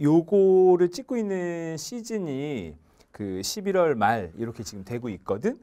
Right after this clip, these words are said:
해서 설명회도 많이 하고 또 이제 학생들하고 좀 이렇게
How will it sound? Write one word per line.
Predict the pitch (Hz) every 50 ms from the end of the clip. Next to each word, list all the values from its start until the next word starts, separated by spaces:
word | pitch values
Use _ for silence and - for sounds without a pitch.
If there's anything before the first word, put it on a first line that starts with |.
| _ _ _ _ _ _ -
해서 | 156 151 - 143 135 143 151 151 131 95 90 -
설명회도 | - 190 190 185 185 170 160 147 135 143 123
많이 | 110 98 101 110 113
하고 | 117 131 147 143 135 135 131 -
또 | 123 113
이제 | 110 104 104 113
학생들하고 | 151 151 - - 180 165 160 147 151 147 143 143 139 131 139 135 127 123 _
좀 | - 127 120 120 117
이렇게 | 107 101 98 - 110 104 95 95 92